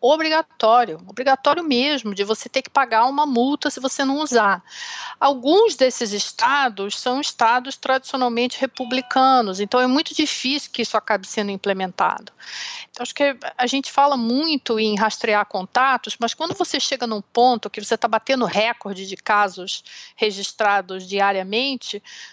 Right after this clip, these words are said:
não, você não dá mais conta de, de, de fazer rastreamento de contato, mas de alguma forma você poder,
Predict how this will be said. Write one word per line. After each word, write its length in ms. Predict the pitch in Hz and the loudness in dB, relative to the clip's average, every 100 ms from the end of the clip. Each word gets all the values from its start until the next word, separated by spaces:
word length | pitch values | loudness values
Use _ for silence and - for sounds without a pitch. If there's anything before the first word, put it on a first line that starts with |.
| - | -10
não, 280 | 302 359 | -4 -4
você 180 | 330 - | -4 -4
não 200 | 339 339 | -4 -2
dá 160 | 311 349 | 0 0
mais 320 | 359 370 - | 0 -4 -6
conta 540 | - - 285 277 - | -8 -2 0 -2 -6
de, 280 | 180 190 180 | -10 -10 -14
de, 340 | 170 - 185 - | -16 -18 -18 -16
de 180 | 196 | -14
fazer 480 | 190 214 190 180 190 | -4 -2 -2 -2 -4
rastreamento 720 | 180 196 - 220 190 185 185 | 0 -2 -2 -2 0 -2 -8
de 80 | - | -12
contato, 600 | - 196 202 190 - - | -6 -6 -2 -2 -2 -2
mas 260 | 220 226 214 | 0 0 0
de 100 | 233 | 0
alguma 420 | 247 233 349 403 | 0 0 2 2
forma 560 | - - 240 277 233 208 | 2 2 6 6 4 0
você 320 | 208 - 226 | 0 0 -2
poder, 480 | - 220 220 220 | 0 2 4 4